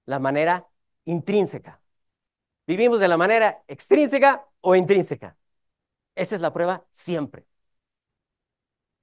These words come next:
Y Dios quiere suministrarnos abundantemente para que salgamos victoriosos en nuestras pruebas. ¿Qué le parece? Él tiene todo para que nosotros podamos ir adelante. O sea,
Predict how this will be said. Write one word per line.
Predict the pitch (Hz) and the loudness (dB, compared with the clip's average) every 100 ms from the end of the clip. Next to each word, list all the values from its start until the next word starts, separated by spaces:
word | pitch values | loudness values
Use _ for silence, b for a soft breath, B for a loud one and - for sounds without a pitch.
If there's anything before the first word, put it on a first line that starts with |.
| _ | _
Y | 135 | -10
Dios | 135 151 | -6 -6
quiere | - 147 147 147 | -2 -2 -2 -4
suministrarnos | - 202 196 226 185 - 156 143 120 117 | -2 2 4 4 2 2 0 0 -2 0
abundantemente | 170 208 226 247 226 196 226 226 233 - _ _ _ _ _ | 4 6 6 4 2 2 0 0 -4 -4 _ _ _ _ _
para | 147 139 | -4 -4
que | - | -6
salgamos | - 135 156 180 156 | -6 0 2 0 -2
victoriosos | 180 - 151 151 160 156 | -8 -4 -4 -2 -6 -10
en | 139 | -10
nuestras | 123 - 110 | -10 -14 -14
pruebas. | 120 104 - _ _ _ _ _ _ | -12 -12 -16 _ _ _ _ _ _
¿Qué | 170 | -4
le | 175 | -2
parece? | 160 - 160 143 135 _ _ _ _ _ _ _ _ _ _ _ _ _ _ - | -2 -2 -2 -6 -18 _ _ _ _ _ _ _ _ _ _ _ _ _ _ -16
Él | 165 | -12
tiene | 175 185 175 | -6 -4 -4
todo | 175 226 262 190 | -2 -2 -2 -6
para | 123 | -10
que | 120 | -8
nosotros | 123 113 143 156 - | -10 -8 -10 -12 -8
podamos | 135 135 131 | -6 -6 -6
ir | 143 135 | -8 -8
adelante. | 123 110 117 - - _ _ _ _ _ _ _ _ _ | -8 -10 -12 -14 -20 _ _ _ _ _ _ _ _ _
O | 139 | -10
sea, | 165 185 | -6 -6